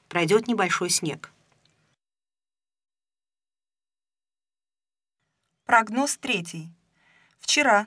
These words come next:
Speaker 2: двадцатого июля, в пятнадцать часов в Москве было восемнадцать градусов тепла. Давление семьсот тридцать миллиметров,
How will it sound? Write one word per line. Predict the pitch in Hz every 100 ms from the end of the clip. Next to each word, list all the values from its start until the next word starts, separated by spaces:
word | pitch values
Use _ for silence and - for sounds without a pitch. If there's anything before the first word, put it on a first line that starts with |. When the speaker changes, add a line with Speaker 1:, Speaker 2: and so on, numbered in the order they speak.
| 220
Speaker 2:
двадцатого | 185 214 220 277 285 233 208
июля, | 196 175 175 160 170 196 _ - -
в | -
пятнадцать | - 226 262 294 240
часов | - 220 254 254
в |
Москве | 202 180 170 190 220 247
было | 190 202 262 262
восемнадцать | 208 208 190 214 220 226
градусов | 190 185 185 - 202
тепла. | - 214 165 147 _ _ - - -
Давление | 208 226 302 320 269
семьсот | 254 226 220 277 -
тридцать | 233 226 - 170
миллиметров, | 180 170 170 220 220